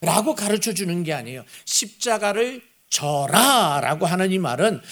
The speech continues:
너희가 스스로 의지적으로 그 십자가를 짊어지라는 겁니다. 그래서 제가 얼마 전에도 그런 말씀 드렸죠. "아이고, 내 자식이 저게 나 평생의 십자가야."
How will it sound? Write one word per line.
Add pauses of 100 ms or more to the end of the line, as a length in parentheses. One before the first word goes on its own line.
(100)
너희가
스스로
의지적으로
그
십자가를
짊어지라는
겁니다. (280)
그래서
제가
얼마
전에도
그런
말씀
드렸죠. (320)
"아이고, (220)
내
자식이
저게
나
평생의
십자가야."